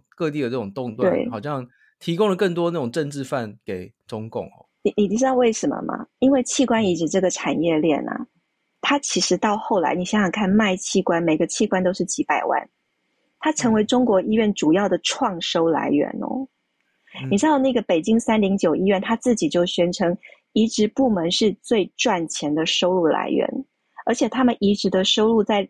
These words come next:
Speaker 2: 二零零六年的时候是四百五十万美金，到二零一零年的时候，他们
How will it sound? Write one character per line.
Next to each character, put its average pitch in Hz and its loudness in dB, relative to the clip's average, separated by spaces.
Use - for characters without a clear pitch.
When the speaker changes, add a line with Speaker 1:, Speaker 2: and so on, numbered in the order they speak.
Speaker 2:
二 262 2
零 208 2
零 175 2
六 196 4
年 156 0
的 165 0
时 - 0
候 190 0
是 202 0
四 240 -2
百 160 0
五 165 2
十 - -2
万 185 0
美 - -4
金， 165 -4
到 294 -2
二 302 0
零 202 -2
一 277 4
零 196 2
年 160 0
的 165 -2
时 - 0
候， 170 0
他 - -2
们 233 2